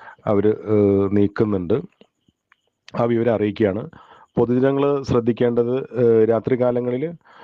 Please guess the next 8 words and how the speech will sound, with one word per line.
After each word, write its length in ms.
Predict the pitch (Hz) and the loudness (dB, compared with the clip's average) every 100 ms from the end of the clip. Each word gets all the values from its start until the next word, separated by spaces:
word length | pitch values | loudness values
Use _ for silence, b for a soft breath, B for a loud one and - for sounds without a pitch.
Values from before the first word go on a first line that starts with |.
| B _ | B _
പുറത്തിറങ്ങി 600 | - 113 - - 123 123 | -2 -2 -2 -4 -4 -4
നടക്കുന്നത് 600 | 123 110 104 - 110 110 | -6 -4 -4 -2 -2 0
പരമാവധി 500 | 123 110 107 107 107 | -2 -2 0 0 2
ഒഴിവാക്കണം. 640 | 120 101 98 95 95 120 - b b b b b - 113 | 2 4 2 0 -2 -4 -8 b b b b b -8 -2
ആവശ്യഘട്ടങ്ങളിൽ 840 | 113 123 127 151 139 135 131 131 | 0 0 0 0 0 -2 -2 0
ഇറങ്ങേണ്ടി 380 | 123 117 117 117 | 0 0 0 2
വരുമ്പോൾ 720 | 113 107 113 147 - - 113 | 0 0 -2 -2 -6 -12 -6
നല്ല 360 | 107 110 131 | -4 -2 -2